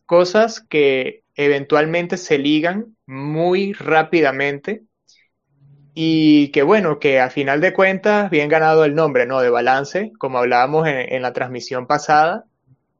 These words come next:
que es, bueno, ya donde viene todo el proceso de, de conseguir nuevamente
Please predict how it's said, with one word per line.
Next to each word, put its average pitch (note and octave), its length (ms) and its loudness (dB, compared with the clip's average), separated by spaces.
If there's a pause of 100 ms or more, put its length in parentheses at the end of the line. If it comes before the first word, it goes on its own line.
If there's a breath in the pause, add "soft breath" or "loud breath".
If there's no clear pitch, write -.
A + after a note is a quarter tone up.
(120)
que C3+ 220 0
es, - 320 -10
bueno, D3 220 -2
ya B2 320 2
donde D3 260 2
viene B2+ 260 -2
todo D#3+ 480 4
el D#3+ 100 2
proceso C#3 640 -4
de, B2+ 440 -4 (480)
de C3 160 -4
conseguir C3+ 640 -4
nuevamente D#3 1000 -2